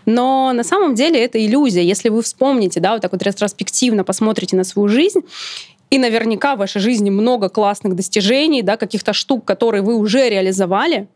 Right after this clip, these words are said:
да, то есть у вас уже есть опыт реализации. Ну, там, например, если вы сдали на права, да, ну, как бы наверняка до этого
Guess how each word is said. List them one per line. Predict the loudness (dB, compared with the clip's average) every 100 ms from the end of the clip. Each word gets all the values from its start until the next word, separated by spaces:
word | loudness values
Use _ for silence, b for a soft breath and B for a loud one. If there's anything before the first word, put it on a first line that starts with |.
| _ -4
да, | -4 -2
то | -4
есть | -2
у |
вас | -2 -2
уже | 0 2 2
есть | 0 0
опыт | 0 0 0
реализации. | 0 0 0 -2 -2 -2
Ну, | -2
там, | -2
например, | 0 0 0 -2 B B B _ _ _ _ _ _ _
если | 0 0 0 0 0
вы | 0 0 2 2 0 -2
сдали | 0 0
на | 0 -2
права, | -2 0 -2 -6 _
да, | -4 -4 -4
ну, | -4
как | -4 -4
бы | -2
наверняка | 0 0 -2
до | -2 0 0 2
этого | 0 0 -2 -2